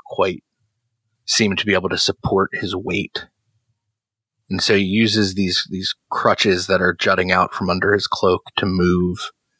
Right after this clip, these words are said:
And I think maybe, let me look at the, I feel like this might be dangerous, but I also feel like he's probably not gonna, I think he might use, like, a,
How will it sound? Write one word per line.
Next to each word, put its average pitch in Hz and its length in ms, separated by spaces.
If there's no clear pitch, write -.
And - 160
I 139 120
think 185 300
maybe, 123 800
let - 100
me 92 160
look 101 300
at 101 200
the, - 360
I 101 100
feel 123 240
like 87 400
this - 280
might 113 200
be 98 140
dangerous, 104 680
but 101 120
I 92 100
also 127 360
feel 107 200
like 95 160
he's - 240
probably 117 440
not 92 280
gonna, 90 320
I 95 40
think 98 280
he - 120
might 127 200
use, 113 200
like, 104 180
a, 95 140